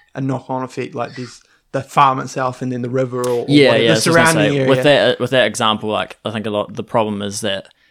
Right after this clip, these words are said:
Speaker 2: the river is basically a waste transport system. It just, it's not part of the farm, or that a lot of them, a lot of farmers get a bad rap, and I think they're wa-,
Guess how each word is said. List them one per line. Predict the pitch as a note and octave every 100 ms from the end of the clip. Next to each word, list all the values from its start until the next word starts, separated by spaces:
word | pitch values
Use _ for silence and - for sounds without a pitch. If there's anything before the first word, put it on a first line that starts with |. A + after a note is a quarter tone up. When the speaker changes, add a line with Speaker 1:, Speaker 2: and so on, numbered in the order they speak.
| _
Speaker 2:
the | A2+
river | A2 G2+
is | G2
basically | G2 G2+ - G2+
a | G2
waste | - G#2 G2+ - - -
transport | - G#2 F#2+ - G2
system. | - G2 G2
It | F#2
just, | G#2+ - -
it's | -
not | - -
part | - G#2+
of | G#2
the | G#2
farm, | - G#2 G#2 G#2+
or | G#2
that | - G#2
a |
lot | G2+
of | G2+
them, | G#2+ _ -
a | F#3+
lot | A3
of | -
farmers | - - F3 F3+
get | F3
a |
bad | C#3 B2
rap, | A#2 G#2+ G2
and | G#2+
I |
think | A#2+ G#2+
they're | G#2+ G#2 F2+
wa-, | G#2+